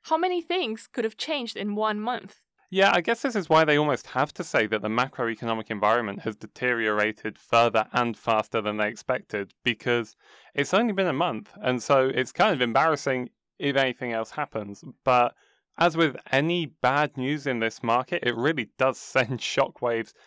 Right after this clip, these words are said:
Speaker 2: and it sends shares plummeting. If we take a look at the Trade Desk, for example, which is one of my favourite holdings, and probably one of my biggest holdings, that got hit and was down twenty-one percent on the news.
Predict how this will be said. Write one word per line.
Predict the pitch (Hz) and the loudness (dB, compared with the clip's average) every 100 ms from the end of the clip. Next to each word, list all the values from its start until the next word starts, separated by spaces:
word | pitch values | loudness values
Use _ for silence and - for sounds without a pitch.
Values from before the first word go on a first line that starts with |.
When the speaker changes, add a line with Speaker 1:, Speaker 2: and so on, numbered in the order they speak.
| _ - | _ -2
Speaker 2:
and | 143 131 | 0 0
it | - | -2
sends | 123 120 - | -4 -4 -6
shares | - 117 110 - _ | -2 0 0 -4 _
plummeting. | 127 113 104 104 104 - _ _ _ | -2 0 -4 -10 -12 -16 _ _ _
If | - 139 | 0 0
we | 139 | 0
take | 135 175 156 | 0 0 0
a | |
look | 143 | -4
at | 127 | -6
the | |
Trade | 120 - 147 | -6 -4 -2
Desk, | 156 160 - | 0 -2 0
for | 147 | -2
example, | 135 139 151 214 180 | 0 0 0 0 0
which | 127 | -2
is | 120 | -2
one | 117 117 | 0 0
of | 104 | 0
my | 104 110 151 | -2 -2 -2
favourite | - 131 113 117 | -4 -2 0 2
holdings, | 117 123 147 185 180 - | 2 2 0 -4 -8 -2
and | 131 131 131 117 - - | 0 2 -2 -10 -18 0
probably | 214 269 | 0 2
one | 156 | 2
of | 139 | 2
my | 107 - | -2 -4
biggest | 127 147 135 - | -6 -2 -2 -2
holdings, | 110 104 104 107 - _ _ _ - | -2 -2 -4 -6 -10 _ _ _ 2
that | 175 175 | 2 4
got | 175 143 | 2 4
hit | 175 | 0
and | 147 | 0
was | 131 - | -6 -2
down | 139 139 | -2 -2
twenty-one | - - 160 180 - 160 165 160 | -2 0 2 0 -4 -4 -4 -4
percent | 147 - 160 110 - | -8 -2 -2 -2 -2
on | 123 123 | -2 0
the | 117 | -2
news. | 123 110 - - | -4 -6 -10 -16